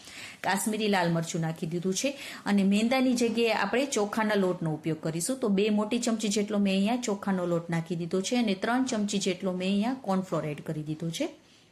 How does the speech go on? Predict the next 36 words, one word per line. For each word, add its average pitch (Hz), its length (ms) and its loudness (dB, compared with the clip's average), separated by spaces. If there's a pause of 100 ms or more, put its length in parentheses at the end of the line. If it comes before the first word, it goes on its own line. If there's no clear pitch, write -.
(1800)
હવે 202 220 2
બધાને 233 360 2
આપણે 202 400 0
મિક્સ 196 300 2
કરી 165 220 0
દઈશું. 165 440 -2 (500)
હવે 190 160 2
આપણે 226 180 -2
પાણીનો 233 440 2
બિલકુલ 233 340 0
પણ 247 180 0
ઉપયોગ 202 260 0
નહીં 190 200 2
કરીએ, 208 260 0
કારણ 208 220 0
કે 208 100 0
આપણે 208 200 0
કોબીમાંથી 233 1040 0
પાણી 202 300 2
નથી 208 240 2
નિતારેલું, 180 640 2
એટલે 226 180 0
આમ 196 320 2
નામ 240 220 4
જ 240 140 0
પાણી 208 260 0
વગર 233 360 2
જ 247 100 2
આપણું 220 420 0 (280)
આ 202 280 0 (380)
લોટ 196 380 2
બંધાઈ 180 380 0
જશે. 170 420 0 (1800)
અને 214 180 2
જો 226 160 2
તમને 226 340 2